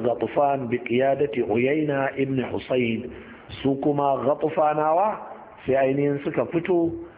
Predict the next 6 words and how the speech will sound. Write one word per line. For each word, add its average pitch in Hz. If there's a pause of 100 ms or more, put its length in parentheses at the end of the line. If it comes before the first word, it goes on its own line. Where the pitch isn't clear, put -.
(200)
a 117
ƙarƙashin 131
jagorancin 139
Uyaynatu 127
ɗan 127
Husayn. 104